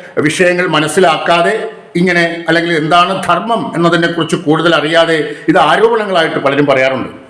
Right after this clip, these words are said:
പക്ഷേ ഈ സംഭവങ്ങളൊന്നുമില്ലാത്ത ഉത്തമനായ ഒരു രാമനെ അവതരിപ്പിച്ചിരിക്കുന്ന ഏക രാമായണം എന്ന് പറയുന്നത് ഈ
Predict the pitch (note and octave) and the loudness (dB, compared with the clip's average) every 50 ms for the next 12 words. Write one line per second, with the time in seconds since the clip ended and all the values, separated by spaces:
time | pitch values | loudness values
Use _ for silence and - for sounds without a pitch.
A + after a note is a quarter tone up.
0 | - - E3 E3 E3+ - F3+ D#3 C#3+ E3+ - - - - - - - - - F3+ | -8 -6 -4 -4 -2 0 0 2 0 0 -2 -4 -8 -12 -14 -20 -18 -6 0 4
1 | A3 D4 E4+ F4 - - B3+ A3 A3 A3 A#3 A#3+ A3+ A3+ A3 A3 G#3+ F#3 F3 F3 | 4 4 4 4 2 0 0 -2 0 2 4 4 4 4 4 4 4 2 2 0
2 | A3 A#3+ A#3+ G3 D#3+ D3 E3 E3+ F3+ F#3 F#3 F#3+ F#3+ F#3+ F#3+ F#3 C#3+ A2+ G2 - | 0 0 2 2 2 0 0 2 2 4 4 4 2 0 -2 -2 -2 -2 -2 -6
3 | - - - - - G3+ - - - - - - D4+ D4+ D4 C4+ A#3+ G#3 F3 D#3 | -10 -12 -6 0 0 0 0 0 -6 -10 -4 -2 0 0 0 0 0 -2 -2 0
4 | D3+ C#3+ C3+ A#2+ - - D3+ D#3+ D#3+ C#3+ D3 D3 D3 D#3+ F3+ G3+ G#3+ G3+ F#3+ F3 | 0 0 -2 -2 -2 0 0 0 2 2 2 2 2 2 2 0 0 0 -2 -2
5 | D#3 B2 C3+ C#3 D3+ D#3+ F3 F#3 F3+ - D3+ - D#3 D#3 D#3 D#3+ E3 D#3+ D#3 D3 | -2 -2 0 0 2 2 2 0 -2 -4 -4 0 0 0 2 2 0 0 2 0
6 | C3+ - - - C3+ D#3 F3+ F#3+ G3 F3+ D3 C#3 C3+ C#3+ D3+ E3 E3 E3+ E3 D#3 | 0 -2 -2 0 2 2 2 2 2 2 2 2 2 2 2 2 2 2 2 0
7 | D#3+ D3+ C#3+ D3 - B2 B2+ A#2 B2+ C3 C3 C3 B2 B2+ B2+ A#2+ - - - - | -2 -4 -4 -6 -4 -4 -2 0 0 0 0 2 4 4 4 2 2 -4 -8 -2
8 | - C3+ C3+ C3 B2 | 0 2 2 2 2